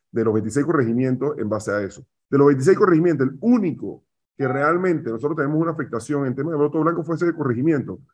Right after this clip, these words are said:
ningún otro corregimiento. Y ahí tendremos que conversar, ¿no? Yo creo que ahora mismo no es hablar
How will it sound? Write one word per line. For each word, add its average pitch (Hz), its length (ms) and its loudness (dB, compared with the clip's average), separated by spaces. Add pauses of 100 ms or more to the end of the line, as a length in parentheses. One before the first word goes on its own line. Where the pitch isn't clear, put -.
(140)
ningún 147 400 2
otro 160 160 0
corregimiento. 117 720 -6 (320)
Y 107 100 -2
ahí 120 580 0 (1120)
tendremos 117 320 -2
que 156 100 0
conversar, 107 440 -2
¿no? 104 200 -6
Yo 104 120 -8
creo 123 240 -2
que 110 80 -4
ahora 113 140 -2
mismo 143 220 -2
no 143 280 0
es 143 100 0
hablar 139 540 0